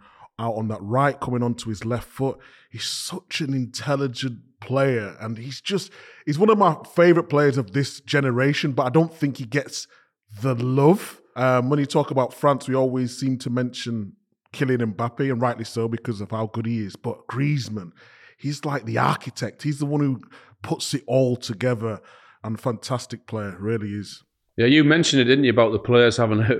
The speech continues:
Speaker 2: the players will love it, I think, in terms of having a bit of sunshine before, a couple of days before the game and maybe a day or two after. So, um, yeah, that's, that's good for them. But yeah, I agree with you about Griezmann. He's a really talented little player, isn't he? I think he's, he's,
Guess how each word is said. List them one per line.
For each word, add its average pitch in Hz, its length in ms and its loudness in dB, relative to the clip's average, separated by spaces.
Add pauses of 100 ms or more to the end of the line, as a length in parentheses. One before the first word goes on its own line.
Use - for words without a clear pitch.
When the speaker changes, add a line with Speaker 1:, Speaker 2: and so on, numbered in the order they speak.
(220)
Speaker 2:
the 110 120 -2 (200)
players 123 280 4
will 98 120 2
love 107 200 2
it, 87 60 -2
I 85 140 -2
think, 90 280 -6
in 87 100 -6
terms 95 320 -2
of 87 160 -4 (260)
having 90 200 -4
a - 20 -6
bit 92 140 -4
of 85 80 -6
sunshine 90 560 -2
before, 92 500 -2 (180)
a - 40 -20
couple 110 260 0
of 107 60 0
days 107 240 4
before 107 360 2
the 101 60 2
game 104 300 2
and 101 120 0
maybe 104 520 -2
a 107 100 -4
day 110 200 0
or 104 80 0
two 107 280 2
after. 101 320 -2
So, 101 400 0
um, 101 500 -2 (220)
yeah, 120 200 6
that's, - 320 2
that's 127 260 2
good 127 200 6
for - 140 -2
them. 113 280 6
But 110 160 0 (200)
yeah, 101 240 -6
I 120 80 6
agree 120 360 6
with 110 100 4
you 95 80 2
about 90 240 -2
Griezmann. 95 440 -2
He's 92 120 -4
a 92 80 -4
really 95 400 -2 (120)
talented 92 640 -4 (560)
little 92 240 -4
player, 90 340 -2
isn't 90 240 -4
he? 85 60 -6
I 85 40 -6
think 87 120 -8
he's, - 240 -10
he's, - 300 -10